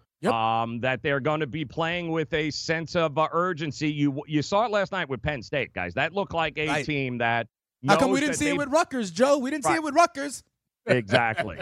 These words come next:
Speaker 2: <laughs> exactly. And, you know, it's funny because Rutgers, they covered. Maryland was
Speaker 1: Sure.
Speaker 2: able to hold on. They weren't able to power through.
Speaker 1: I don't know if the tournament
Speaker 2: But
Speaker 1: committee he-, cares about that, though.
Speaker 2: You, exactly. Well, that's, you know, they, well, they will take point differential. They'll take
Speaker 1: Sure.
Speaker 2: that into consideration,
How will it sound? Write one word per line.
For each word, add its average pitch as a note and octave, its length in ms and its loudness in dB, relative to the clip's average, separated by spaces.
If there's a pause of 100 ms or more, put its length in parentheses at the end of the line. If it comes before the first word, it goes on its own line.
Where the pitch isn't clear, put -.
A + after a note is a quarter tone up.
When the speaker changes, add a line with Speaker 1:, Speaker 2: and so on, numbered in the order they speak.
Speaker 2:
<laughs> - 80 -16
exactly. C3+ 680 -2
And, A3+ 160 -2
you B3 80 -4
know, B3 200 0
it's F#3+ 120 -10
funny C4+ 220 0
because F3+ 260 -2
Rutgers, G3+ 640 0
they F3+ 160 -2
covered. D3 560 0
Maryland F#3 580 -2
was E3 160 0
Speaker 1:
Sure. D3 140 6
Speaker 2:
able D#3+ 180 -2
to D#3 100 0
hold D3 280 0
on. E3 340 0
They C#3 120 0
weren't D#3 260 0
able D3+ 220 0
to C3 100 -2
power C#3 340 0
through. E3 540 0 (120)
Speaker 1:
I C#3 60 -4
don't D3+ 80 2
know D#3 80 2
if C3+ 60 0
the C#3 80 -2
tournament G#3 380 2
Speaker 2:
But E3+ 100 2
Speaker 1:
committee B2+ 240 -4
he-, B2+ 160 -4
cares A#2+ 240 -2
about G#2+ 180 -4
that, A#2 200 -4
though. G#2+ 100 -12
Speaker 2:
You, E3 320 -2
exactly. C#3 720 0
Well, C3 240 4
that's, A#2+ 340 -4
you C#3 80 -2
know, A2+ 200 0
they, G3+ 220 -2
well, A3 180 -2
they B3 200 -2
will B3+ 220 2
take E3+ 220 -4
point G3 240 -2
differential. E3 500 -2
They'll C#3 200 0
take E3 180 0
Speaker 1:
Sure. A#2 80 2
Speaker 2:
that D#3 160 -2
into D3 180 -2
consideration, C3 920 -2